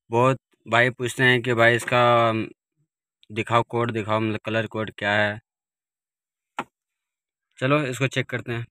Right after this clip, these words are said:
चलो इसका check करते हैं power। और ये मैंने यहाँ पे वो कर दिया हूँ, minus में लगा दिया हूँ, देख सकते हैं इधर, यहाँ पे लगा दिया हूँ minus में। और इसको हम check करते हैं, इसमें plus आ रहा है क्या।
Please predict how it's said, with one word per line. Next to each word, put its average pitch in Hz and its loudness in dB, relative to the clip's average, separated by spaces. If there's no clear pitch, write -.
चलो 151 2
इसका 151 0
check 135 -4
करते 139 -4
हैं 139 -2
power। 139 2
और 135 2
ये 147 6
मैंने 147 6
यहाँ 131 4
पे 151 -4
वो 143 2
कर 139 -4
दिया 147 0
हूँ, 131 2
minus 127 2
में 139 0
लगा 131 2
दिया 135 2
हूँ, 123 2
देख 120 -2
सकते - -10
हैं 117 -4
इधर, 131 -4
यहाँ 117 -2
पे 135 -2
लगा 127 2
दिया 135 2
हूँ 127 4
minus 120 0
में। 151 -4
और 127 -4
इसको 120 -6
हम 131 2
check 135 -4
करते 127 -6
हैं, 135 0
इसमें 127 -2
plus 120 -6
आ 117 -2
रहा 117 -2
है 110 -4
क्या। 131 -6